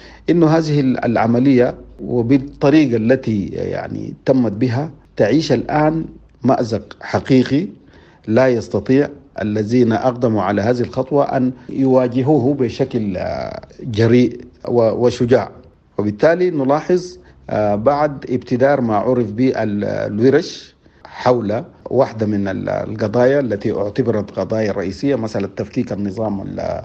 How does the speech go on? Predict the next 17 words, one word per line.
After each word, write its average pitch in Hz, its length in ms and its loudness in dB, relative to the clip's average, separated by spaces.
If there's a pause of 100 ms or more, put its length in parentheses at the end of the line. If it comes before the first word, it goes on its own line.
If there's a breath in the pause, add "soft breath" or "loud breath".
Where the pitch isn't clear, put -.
(480 loud breath)
البائد، 127 580 -2 (240)
وهناك 107 1300 -2 (420)
عناوين 117 540 2
أخرى 135 540 0 (420 soft breath)
متعلقة 110 480 2
بالعدالة 117 840 2
والعدالة 104 520 -2
الانتقالية 110 920 0
وإصلاح 110 560 0
المنظومة 101 580 -4
الأمنية 123 800 2 (640 loud breath)
ومسألة 113 640 -2
السلام 120 600 0
واتفاق، 110 800 -4
آه، 90 420 -4 (360 loud breath)
جوبا 120 340 4
وما 85 880 -2